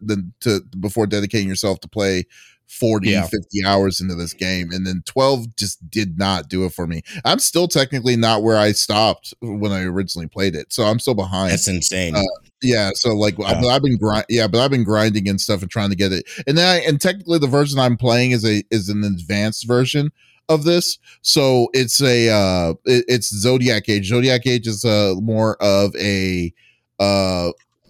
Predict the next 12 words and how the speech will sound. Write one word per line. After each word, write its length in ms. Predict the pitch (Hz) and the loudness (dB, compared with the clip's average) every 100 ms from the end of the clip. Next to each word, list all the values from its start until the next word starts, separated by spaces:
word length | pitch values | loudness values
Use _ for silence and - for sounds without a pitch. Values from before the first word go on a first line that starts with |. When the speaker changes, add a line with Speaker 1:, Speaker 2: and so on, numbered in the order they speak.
| _ _ | _ _
Speaker 1:
they 200 | 113 117 117 | -2 -2 2
added 400 | 123 123 120 120 | 0 2 2 2
more 180 | 120 117 | 2 2
things 360 | - 113 117 - | 0 0 0 2
to 200 | 139 131 | 4 4
it, 180 | 123 | 2
more 220 | 127 113 110 | 2 2 2
little, 340 | 110 110 - | 2 2 2
like, 200 | 113 110 | 0 0
extra, 480 | 120 - 117 110 104 98 | -2 0 2 2 2 0
you 100 | 120 | 0
know 220 | 107 90 | 0 -2